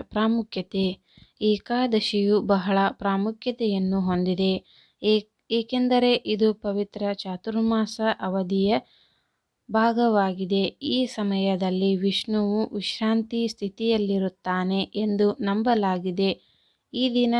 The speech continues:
ಭಗವಾನ್ ವಿಷ್ಣುವು ತನ್ನ ಸ್ಥಾನವನ್ನು ಬದಲಾಯಿಸುತ್ತಾನೆ, ಎಡದಿಂದ ಬಲಕ್ಕೆ ಬದಲಾಗಿ-,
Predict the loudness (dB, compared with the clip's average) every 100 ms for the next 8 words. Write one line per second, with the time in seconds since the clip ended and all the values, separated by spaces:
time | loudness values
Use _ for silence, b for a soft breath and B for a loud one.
0 | 2 0 0 0 -2 -4 -6 -8 -10 -6
1 | -4 -2 -2 -2 b b b -6 -2 0
2 | 0 -2 -4 -4 0 0 0 0 0 0
3 | -4 _ _ _ -14 -2 0 2 0 0
4 | 0 -2 -4 -8 -8 -4 -2 -2 -2 -4
5 | B B B -2 0 2 2 2 2 2
6 | 2 0 0 -4 -4 -2 0 0 0 0
7 | -2 -2 -6